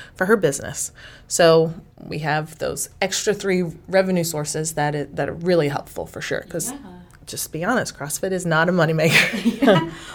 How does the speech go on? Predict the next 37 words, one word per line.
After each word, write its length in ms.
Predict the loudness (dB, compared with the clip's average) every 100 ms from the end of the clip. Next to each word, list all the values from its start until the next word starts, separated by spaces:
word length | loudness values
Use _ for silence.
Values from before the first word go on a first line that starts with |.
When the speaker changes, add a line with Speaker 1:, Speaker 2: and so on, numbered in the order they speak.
| -8
Speaker 2:
Well, 120 | 0 2
I 140 | 2
mean, 120 | 0
it 120 | 0 -2
sounds 200 | 0 0
like 120 | 0
you 80 | 0
know 140 | -2
a 40 |
lot 140 | -4 -6
about 260 | -6 -8
business 560 | -6 -6 -6 -6 -8 -12
and 160 | -14 -14
stuff 240 | -14 -14
like 140 | -14 -12
that. 100 | -10
You've 100 | -10
had 220 | -12 -14
amazing 500 | -10 -4 -2 -2 -4
experiences. 800 | -8 -12 -8 -6 -4 -4 -4 -6
Speaker 1:
Mm-hmm. 460 | -8 -18 -20 -14 -10
Speaker 2:
Um, 200 | -8 -8
what 120 | -4 -2
advice 420 | -2 -4 -8 -6
would 140 | -8
you 60 | -8
give 280 | -8 -10 -12
to 120 | -12
kids 220 | -10 -10
our 140 | -10
age 240 | -10 -12 -14
that 120 | -16
are 40 |
looking 300 | -16 -16 -16
into 140 | -14 -14
being 200 | -14 -14
entrepreneurs? 760 | -14 -16 -16 -16 -16 -18 -20